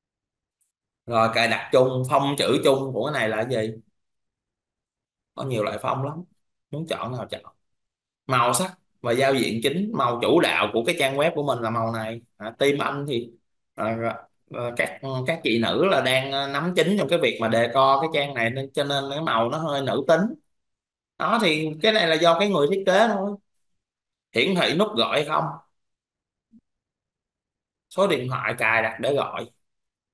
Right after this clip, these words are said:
Đây nè, nút gọi là nút này nè. Rồi chèn các, các gọi là widget nhanh nè, các lối tắt nè. Shop, TikTok,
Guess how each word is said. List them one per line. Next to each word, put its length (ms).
Đây 120
nè, 220
nút 160
gọi 160
là 80
nút 200
này 100
nè. 100
Rồi 280
chèn 340
các, 280
các 200
gọi 140
là 360
widget 480
nhanh 280
nè, 80
các 120
lối 300
tắt 260
nè. 60
Shop, 200
TikTok, 420